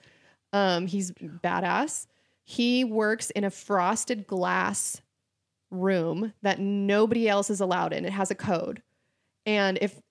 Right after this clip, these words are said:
somebody needs him, if, like, a nurse needs him or a different infusion person needs him, they have to, like, knock on the door and wait for him to come out because that's how,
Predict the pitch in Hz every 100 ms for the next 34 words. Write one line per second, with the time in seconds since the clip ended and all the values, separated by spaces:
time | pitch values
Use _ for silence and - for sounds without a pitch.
0 | _ - 208 226 240 214 214 269 277 262
1 | 185 180 185 196 - 208 202 208 202 202
2 | 208 _ _ - 185 175 175 185 196 190
3 | 196 190 190 185 196 190 202 190 185 185
4 | 208 196 185 185 175 175 175 196 190 180
5 | 175 170 170 - 175 170 170 - 165 -
6 | - - - 190 190 190 185 - 185 175
7 | 175